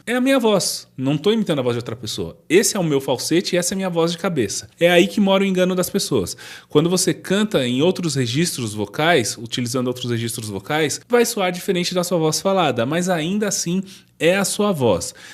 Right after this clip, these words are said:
são as suas características vocais. Você consegue, através de ajustes, por exemplo, ajuste da voz mista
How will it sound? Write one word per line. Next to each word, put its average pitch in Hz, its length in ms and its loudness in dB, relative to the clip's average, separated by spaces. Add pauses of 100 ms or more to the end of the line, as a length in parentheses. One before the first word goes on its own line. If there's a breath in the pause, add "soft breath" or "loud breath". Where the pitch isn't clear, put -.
são - 260 0
as 160 120 0
suas 196 200 2
características 190 680 -2
vocais. 113 520 -6 (300 loud breath)
Você 170 160 -2
consegue, 175 760 0 (100)
através 127 440 0
de 151 80 0
ajustes, 127 480 0
por 131 140 -6
exemplo, 113 300 -4
ajuste 117 340 -4
da 113 80 -2
voz 104 240 -2
mista 143 460 0